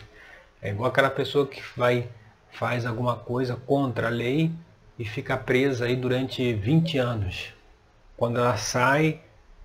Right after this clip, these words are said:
ela normalmente diz que ela pagou aí a dívida dela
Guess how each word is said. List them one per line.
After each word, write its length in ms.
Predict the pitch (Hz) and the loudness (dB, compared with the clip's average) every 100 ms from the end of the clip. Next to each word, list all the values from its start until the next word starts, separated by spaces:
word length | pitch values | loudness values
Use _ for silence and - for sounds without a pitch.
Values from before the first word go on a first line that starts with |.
| - - | -20 -20
ela 300 | - 113 117 | -12 -8 -4
normalmente 580 | 120 127 127 117 113 - | -4 -2 -2 -2 -4 -4
diz 200 | 117 123 | -4 -4
que 100 | - | -2
ela 140 | 143 139 | 0 0
pagou 560 | 147 151 110 127 131 | 2 2 4 4 4
aí 180 | 107 113 | 2 0
a 60 | 107 | -2
dívida 500 | 95 113 120 110 107 | -2 -2 -2 -2 -2
dela 400 | 104 117 127 | -2 -4 -6